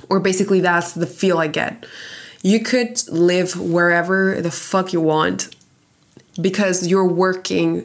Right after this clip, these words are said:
basically from home. You're basic-, your, your computer is your workspace. You can take it wherever you want, and so you can live wherever you want. And also with that model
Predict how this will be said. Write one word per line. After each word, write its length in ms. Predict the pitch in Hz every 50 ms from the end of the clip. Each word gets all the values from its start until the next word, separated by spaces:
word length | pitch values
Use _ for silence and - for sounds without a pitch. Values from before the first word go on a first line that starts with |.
| - -
basically 500 | 180 175 180 - 180 170 - 175 165 160
from 260 | - - 160 160 156
home. 340 | 156 185 196 196 185 165 165
You're 160 | 156 165 165
basic-, 800 | 160 175 - - 185 185 185 185 - - 180 185 - - - -
your, 340 | 190 196 214 214 202 - -
your 280 | 185 202 190 180 160
computer 680 | - - 202 196 190 - - 226 233 233 220 196 190 190
is 380 | 190 - 196 208 202 202 202 175
your 180 | 175 170 170
workspace. 880 | 165 170 190 214 214 208 208 - - - - - - - - - - - - - - - - - - - - -
You 160 | - 185 220 220
can 180 | 226 226 202
take 240 | 185 - 202 202 -
it 80 | 196 170
wherever 540 | 170 160 175 175 170 175 175 175 175 180 170
you 160 | 165 165 165
want, 600 | 180 214 233 240 214 180 180 208 220 220 - - - - - - - - - -
and 180 | 190 190 190 180
so 180 | - - 190
you 160 | 180 180 175 170
can 420 | - - 190 175 170 160 156 160
live 520 | 202 240 233 190 165 165 160 - - - - - -
wherever 600 | 175 175 175 180 180 175 175 170 170 160 165 160
you 200 | 160 156 180 185
want. 480 | 202 220 220 196 165 - - - - - -
And 100 | 185 180
also 260 | 175 175 175 - 175
with 140 | 180 175 175
that 180 | 170 - -
model 640 | 180 175 185 196 202 190 175 170 165 160 160 165